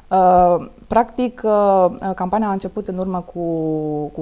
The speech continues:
câțiva ani, poate vă aduceți aminte, primele spoturi, "Foc, flăcările omoară copii", au fost, uh,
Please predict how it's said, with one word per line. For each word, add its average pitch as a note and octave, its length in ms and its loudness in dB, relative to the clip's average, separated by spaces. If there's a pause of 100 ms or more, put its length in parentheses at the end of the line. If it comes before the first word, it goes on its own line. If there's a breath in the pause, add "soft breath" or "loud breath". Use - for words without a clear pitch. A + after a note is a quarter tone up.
câțiva D#3+ 540 -4
ani, A#3+ 220 -2
poate F#3+ 280 -4
vă F3 60 -4
aduceți F3 360 -8
aminte, G3+ 720 -2
primele F#3+ 400 -6
spoturi, G3 720 -6 (340 loud breath)
"Foc, G3+ 540 -4
flăcările F#3+ 420 -2
omoară F3+ 520 -2
copii", G#3+ 400 -4
au F3+ 80 2
fost, F3+ 460 -8
uh, D#3+ 300 -2